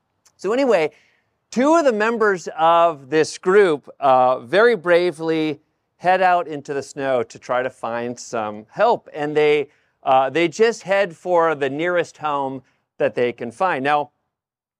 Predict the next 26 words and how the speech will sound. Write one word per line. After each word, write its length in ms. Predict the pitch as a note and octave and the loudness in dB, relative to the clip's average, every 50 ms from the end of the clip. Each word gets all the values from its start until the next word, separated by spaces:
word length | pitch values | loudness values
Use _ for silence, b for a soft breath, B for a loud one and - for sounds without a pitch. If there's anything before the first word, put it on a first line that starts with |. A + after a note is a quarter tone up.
| _ _ - | _ _ -8
if 140 | D3 B2 | -8 -6
you 220 | B2+ D#3+ G3 A3+ B3 | -4 -2 2 4 4
have 160 | C4 B3+ G3+ | 4 4 2
been 160 | G#3+ G3+ F3 | -2 -6 -6
keeping 400 | - G#3 G3+ F#3+ - F#3 E3+ E3 | -6 -8 -8 -6 -6 -6 -4 -4
up 160 | E3 D#3+ - | -4 -4 -4
with 140 | E3 D3+ - | -4 -4 -4
the 60 | D3 | -4
news, 640 | B2 B2 C#3 D#3 D#3+ D#3+ C#3+ A#2 G#2+ G#2 G2+ - - _ _ _ _ _ _ _ _ _ _ - | -6 -4 -4 -2 -2 -2 -2 -2 -4 -8 -12 -16 -20 _ _ _ _ _ _ _ _ _ _ 0
uh, 180 | C3+ C3+ C3+ - - | 0 2 2 0 -4
you 340 | D3+ D3 E3+ G#3+ C4 D4+ D4 | -10 -6 -2 0 0 2 2
know 440 | C4+ A#3+ A#3+ C4 C#4 C#4 B3+ G#3 | 2 2 2 2 2 2 0 -2
that 340 | F3 C#3+ F#3 F#3 E3+ D#3+ C3 | 0 0 0 0 0 -4 -2
this 300 | C3 F#3+ B3+ D4+ C4 - | 2 2 2 2 2 -6
does 440 | - D3 C#3 G3 F#3+ G3 G3 D#3+ D3 | -14 -4 0 0 2 2 0 -4 -6
not 380 | E3 E3 E3 F3 F#3+ G3 G3 - | -4 -2 -2 -2 -2 -2 -6 -8
have 400 | C3+ C#3 C#3+ C#3+ D#3 D3+ _ _ | -8 -6 -4 -4 -4 -6 _ _
to 200 | _ D#3 D3 C#3+ | _ -10 -10 -10
end 460 | - - C3+ C3 C3 C3 C#3 C#3+ C#3 - _ _ _ _ | -10 -8 -8 -8 -6 -8 -8 -12 -14 -18 _ _ _ _
well. 360 | B2 C3+ F#3 A#3+ G3 - - _ _ _ _ _ _ _ _ _ _ _ _ _ _ _ | -4 -2 -2 -2 -4 -6 -10 _ _ _ _ _ _ _ _ _ _ _ _ _ _ _
Uh, 800 | - C#3+ C#3+ C#3+ D3 D3 D3 C#3+ C#3 C#3+ C3+ C3 C3 B2+ A#2+ - - _ - - - - - C#3 | 0 2 4 4 6 4 4 4 2 2 2 2 0 0 -4 -6 -10 _ -20 -20 -20 -20 -20 -20
seriously, 640 | - - - G#3 B3 D4+ E4 D4+ - - D#3+ C#3 | -20 -8 -2 0 2 2 2 0 -2 -2 -2 -2
because 300 | A#2+ C3 D3 D3 D#3+ D3 | 0 -2 -2 -2 0 0
over 180 | E3+ F3+ F3+ F3+ | 2 0 0 2
the 80 | E3+ D#3+ | 0 2
last 600 | E3 F#3 G#3+ B3+ C#4+ C4+ - - - _ _ | 2 2 2 2 0 -4 -8 -16 -20 _ _